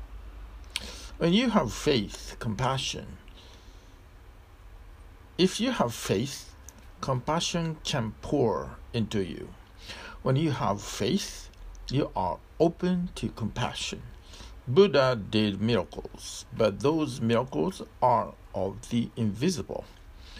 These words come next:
Mahavira did miracles, but those miracles are of the invisible. You cannot see them.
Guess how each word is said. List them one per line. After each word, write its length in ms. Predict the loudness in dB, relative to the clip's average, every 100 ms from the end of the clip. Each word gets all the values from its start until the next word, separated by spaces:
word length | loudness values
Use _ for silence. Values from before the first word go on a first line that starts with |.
| -16 -18 -8
Mahavira 640 | -2 4 4 4 2 2 2
did 240 | 0 0 0
miracles, 760 | 0 0 -2 -10 -10 -10 -12 0
but 260 | 2 2 4
those 420 | 4 4 0 0
miracles 580 | 2 2 -2 -6 -8 -12 0
are 260 | 2 2 -2 -6
of 260 | -2 -2 -4 -10
the 220 | -8 -8 -6
invisible. 640 | -4 -2 0 -2 -4 -10 -10 -20 -20 -20 -20 -20 -20 -20 -20 -20 -20 -20 -20 -20 -6 4
You 180 | 4 6
cannot 320 | 4 4 4
see 220 | 4 6
them. 260 | 4 0